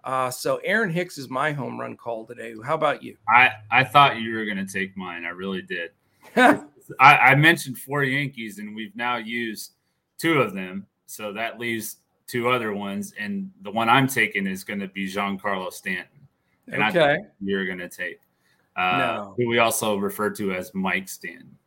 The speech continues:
Speaker 2: I remember
Speaker 1: Exactly.
Speaker 2: that last year. Yeah. Uh, four hits and six at bats against Gausman, including a home run. He had the day off yesterday. I think he's gonna come in refreshed and ready to go, and I think he's gonna take one deep, uh, tonight.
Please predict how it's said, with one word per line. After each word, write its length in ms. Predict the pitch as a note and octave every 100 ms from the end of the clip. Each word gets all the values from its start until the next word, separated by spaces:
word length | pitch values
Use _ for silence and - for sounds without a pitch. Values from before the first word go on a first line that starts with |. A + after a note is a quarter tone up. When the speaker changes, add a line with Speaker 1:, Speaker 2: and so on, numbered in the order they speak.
| -
Speaker 2:
I 60 |
remember 160 | - -
Speaker 1:
Exactly. 720 | B2+ D#3 F3+ G#3 G#3 - -
Speaker 2:
that 120 | F#3+ G3+
last 360 | G3 G3 -
year. 200 | F2+ E2+ - _ _ - _
Yeah. 320 | G2+ G2 F2+ - _ _ _ A2
Uh, 340 | A2 G#2+ G2+
four 300 | - C#3 D#3
hits 300 | D#3 D3+ C#3+
and 120 | B2+
six 300 | - C3+ C3+
at 100 | B2
bats 300 | A2+ A#2+ A#2+
against 340 | A2+ A#2 G#2+ G2+
Gausman, 480 | G#2+ A2 - G#2+
including 440 | G#2 G2 A2 G#2 G#2
a 60 |
home 280 | G2 G#2+ G2+
run. 320 | G2+ G#2 G#2+
He 140 | G#2 G#2
had 200 | G2+ G2
the 60 |
day 240 | G2 G#2 G2+
off 260 | G2+ G2 G#2
yesterday. 680 | G2+ G2 G#2 G2+ G2+ G#2 G#2
I 140 | F#2
think 180 | G2 F#2+
he's 140 | F#2
gonna 200 | G2 F#2
come 260 | - G2 F#2+
in 120 | F#2
refreshed 560 | F#2 - G2 F#2+ - F#2+
and 120 | F#2
ready 200 | F#2 F#2+
to 100 | F2+
go, 320 | F#2+ F#2+ F#2+
and 100 | F2+
I 40 |
think 220 | E2+ F#2+ F#2+
he's 140 | -
gonna 200 | F#2+ F2+
take 280 | _ F#2 F#2+
one 240 | F#2 F2 _ _
deep, 260 | G2 F#2 _ _ _ _ _ _
uh, 200 | E2+ E2+
tonight. 440 | - F2+ E2+ E2